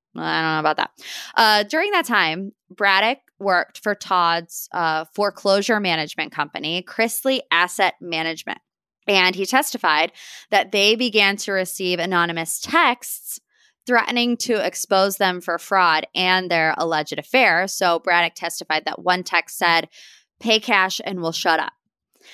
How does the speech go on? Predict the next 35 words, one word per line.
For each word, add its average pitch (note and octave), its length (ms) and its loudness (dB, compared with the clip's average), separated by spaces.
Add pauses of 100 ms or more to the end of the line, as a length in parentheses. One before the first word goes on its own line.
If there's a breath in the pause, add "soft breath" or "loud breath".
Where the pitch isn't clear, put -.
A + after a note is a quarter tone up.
(160 loud breath)
So G#3 180 -2
he A#3+ 140 -2
claimed A3 380 2
he G3+ 160 -4
then G3+ 300 2
went G3+ 320 0 (100)
and F#3+ 160 -4
withdrew F#3 300 -2
four G3+ 300 2
different C4 320 0
payments F3 600 -2
of E3 440 2 (220)
nine F#3+ 400 2
thousand F#3+ 360 0
five D#3 200 0
hundred D#3+ 220 -4
dollars, D#3 560 -4
totaling G3+ 600 2
thirty-eight E3+ 460 -2
grand, - 400 -4 (380)
from G#3 220 2
his A3 180 0
bank E3+ 220 -2
account. E3 480 0
He G#3 160 0
then G#3+ 180 0
gave G3+ 160 2
it F#3+ 120 0
to G#3 100 -4
Todd D#3 480 0
to E3 100 -8
pay D#3 240 -2
off C#3 320 -8
the D#3 100 -8
blackmailer. - 640 -6